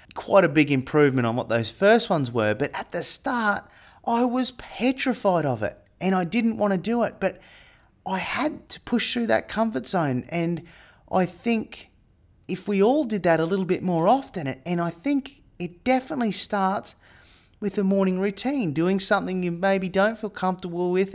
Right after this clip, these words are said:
every day, training your body to do it. So guys, I challenge you to go make your own morning routine. Go and have a cold shower in the morning. Do something that you don't feel comfortable doing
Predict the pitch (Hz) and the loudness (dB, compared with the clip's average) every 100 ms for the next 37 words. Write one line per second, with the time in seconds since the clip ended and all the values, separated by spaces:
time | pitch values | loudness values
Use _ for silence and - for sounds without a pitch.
0 | - 185 190 226 196 185 196 214 - - | -6 -4 -2 -2 -2 -2 -6 -8 -14 -20
1 | _ - 190 196 220 208 190 175 180 180 | _ -2 4 4 6 4 2 4 4 4
2 | 151 151 156 127 - - _ _ _ _ | 2 2 2 0 -4 -14 _ _ _ _
3 | _ _ _ _ _ _ _ - 190 185 | _ _ _ _ _ _ _ -12 -4 2
4 | 185 180 175 170 - 175 190 190 175 165 | 2 4 2 0 4 4 6 4 2 4
5 | 170 170 175 165 - - - _ 156 170 | 6 6 6 2 -8 -20 -20 _ 6 6
6 | 165 165 151 151 160 160 156 160 156 151 | 6 4 6 6 4 4 4 4 2 2
7 | - 151 160 165 143 - _ _ _ 156 | 0 0 0 -4 -8 -18 _ _ _ 4
8 | 160 165 147 151 - 160 160 - 165 156 | 8 8 6 2 4 4 4 4 4 6
9 | 151 143 143 156 151 135 180 151 170 156 | 4 0 0 0 -2 0 2 4 4 4
10 | 165 156 151 - - - - - - 160 | 0 2 2 0 -8 -20 -20 -18 0 6
11 | 175 175 175 151 - 175 170 170 156 143 | 6 6 0 -2 2 2 2 0 0 2
12 | 156 160 175 175 | 2 2 2 -2